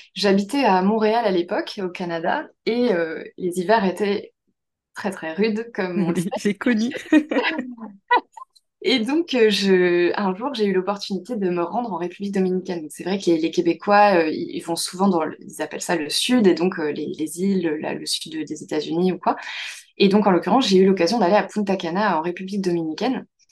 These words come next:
Speaker 1: Et en fait, on voit qu'ici, j'ai une ligne de Vénus sur l'ascendant. Donc, encore une fois, l'ascendant, hein, c'est vraiment moi.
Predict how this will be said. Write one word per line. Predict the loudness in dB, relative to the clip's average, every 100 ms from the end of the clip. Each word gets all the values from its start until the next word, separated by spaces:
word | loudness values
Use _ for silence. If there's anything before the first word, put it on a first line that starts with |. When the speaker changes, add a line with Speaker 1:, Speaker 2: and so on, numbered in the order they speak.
| -20 -20 -12 0
Speaker 1:
Et | 4
en | 4
fait, | 2 0
on | 0
voit | 2 0
qu'ici, | -2 -8 -4 -4
j'ai | 0 0 -2 -6
une | -2 0
ligne | 2 2 0 -2
de | -2
Vénus | -4 -2 -2 -2 -2 -6
sur | -8 -4
l'ascendant. | -2 -2 -6 -6 -8
Donc, | -8 -10
encore | -8 -6
une | -4
fois, | 2
l'ascendant, | 2 2 -2 -2 -2
hein, | -2
c'est | -6 -10
vraiment | -6 -2 0
moi. | 4 2